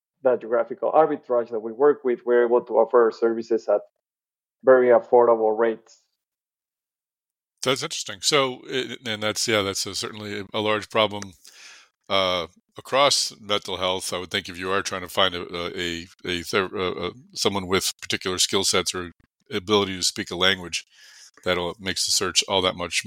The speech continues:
Speaker 2: more harder. So how does Senarai, uh, help solve this problem? What do you, you explained sort of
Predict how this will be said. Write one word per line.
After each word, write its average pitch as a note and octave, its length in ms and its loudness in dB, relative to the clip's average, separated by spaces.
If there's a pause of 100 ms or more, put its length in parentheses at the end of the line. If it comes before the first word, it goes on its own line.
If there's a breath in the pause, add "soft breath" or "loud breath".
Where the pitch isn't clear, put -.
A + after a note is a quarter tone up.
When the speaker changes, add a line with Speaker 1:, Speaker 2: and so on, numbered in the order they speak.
(100)
Speaker 2:
more F#2 160 -4
harder. F#2+ 340 4
So G2 260 -2 (560 soft breath)
how C3 160 2
does C3 120 0
Senarai, B2 540 2
uh, G#2 360 -2
help A2 180 -2
solve G2+ 260 0
this F#2 140 -6
problem? E2+ 420 -2
What F#2+ 120 -8
do F#2+ 40 -2
you, F#2+ 320 -8 (180)
you G#2 180 -10
explained A2 420 -2
sort G2+ 160 -6
of F2 160 -14